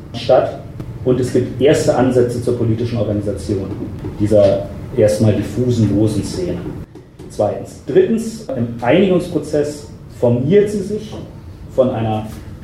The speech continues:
relativ diffusen Szene mit, äh, ersten Organisationsansätzen zu einem, zu einer wirklich formierten rechtsextremen Szene, die sich selbst als nationale Opposition versteht und begreift.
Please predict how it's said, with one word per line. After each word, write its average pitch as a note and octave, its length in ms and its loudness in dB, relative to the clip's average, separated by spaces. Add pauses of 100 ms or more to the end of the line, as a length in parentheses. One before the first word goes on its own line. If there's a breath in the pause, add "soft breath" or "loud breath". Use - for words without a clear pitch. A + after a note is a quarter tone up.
relativ C#3 460 4
diffusen D3+ 560 4
Szene B2+ 380 6
mit, A2+ 280 2
äh, G#2+ 300 6
ersten G#2+ 220 2
Organisationsansätzen A2+ 1120 2
zu A#2+ 140 0
einem, G2+ 240 2 (340)
zu - 120 0
einer G#2+ 220 4
wirklich G#2+ 280 2
formierten A#2 480 4
rechtsextremen B2 600 4
Szene, A#2+ 360 2 (340 loud breath)
die G#2 60 -2
sich G2+ 160 -2
selbst A2 280 4
als G#2 160 4
nationale G2+ 520 2
Opposition G2+ 540 0
versteht - 440 -2
und - 180 -2
begreift. D3 440 4